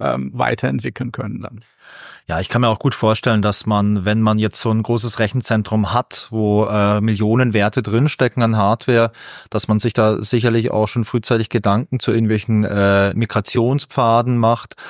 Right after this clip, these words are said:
Speaker 2: und sicherlich auch drüber nachdenkt, wie man die vorhandene Hardware vielleicht auch noch ein bisschen besser nutzen kann, indem man was Neues dazustellt, vielleicht effizientere Algorithmen einsetzt,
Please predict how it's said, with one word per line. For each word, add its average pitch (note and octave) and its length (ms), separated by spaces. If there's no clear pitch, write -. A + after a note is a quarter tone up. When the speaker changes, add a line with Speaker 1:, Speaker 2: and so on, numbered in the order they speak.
Speaker 2:
und A2 120
sicherlich A2 340
auch G2+ 80
drüber G#2+ 240
nachdenkt, G2+ 680
wie G#2+ 60
man G#2 160
die G2+ 80
vorhandene G#2 520
Hardware G#2 380
vielleicht G2 400
auch G2+ 80
noch G2 160
ein G2+ 140
bisschen G2+ 380
besser G2+ 280
nutzen G#2 340
kann, G2+ 160
indem G2 260
man G2 180
was - 180
Neues A2 380
dazustellt, A2+ 720
vielleicht G2 260
effizientere G#2 560
Algorithmen A2 640
einsetzt, G#2 720